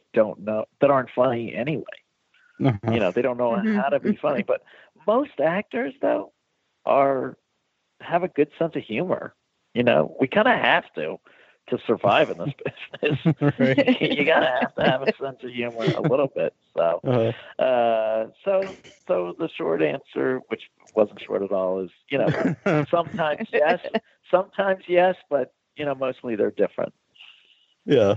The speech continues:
Speaker 2: You know, I also saw you picked, uh, Get Out for your, your favorite, uh, movie of the year, which I loved. Uh, I thought it was a great year for horror
Speaker 1: Yeah.
Speaker 2: movies.
Speaker 3: Oh my God, yeah.
Speaker 1: Yeah, yeah. Well, he's so cool, you know. Jordan
Speaker 2: Mm-hmm.
Speaker 1: Peele is so cool.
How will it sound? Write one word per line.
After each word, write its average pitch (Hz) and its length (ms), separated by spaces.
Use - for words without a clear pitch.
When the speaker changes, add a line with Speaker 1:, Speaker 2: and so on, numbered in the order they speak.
Speaker 2:
You - 460
know, 120 100
I 165 80
also 214 180
saw 190 180
you 147 160
picked, 131 320
uh, 117 260
Get 127 240
Out 135 260
for 110 180
your, 104 140
your 107 140
favorite, 104 340
uh, 101 100
movie 113 260
of 95 40
the 104 80
year, 107 200
which 92 180
I 98 120
loved. 98 340
Uh, 101 140
I 143 120
thought 220 120
it - 20
was 135 100
a 120 60
great 117 200
year 117 220
for 107 140
horror 127 180
Speaker 1:
Yeah. 113 240
Speaker 2:
movies. 87 140
Speaker 3:
Oh 196 80
my 196 100
God, 190 220
yeah. 190 240
Speaker 1:
Yeah, 233 300
yeah. 151 380
Well, 151 200
he's 196 280
so 147 280
cool, 131 500
you 117 140
know. 101 300
Jordan 117 240
Speaker 2:
Mm-hmm. 107 100
Speaker 1:
Peele 123 220
is 104 140
so 113 140
cool. - 280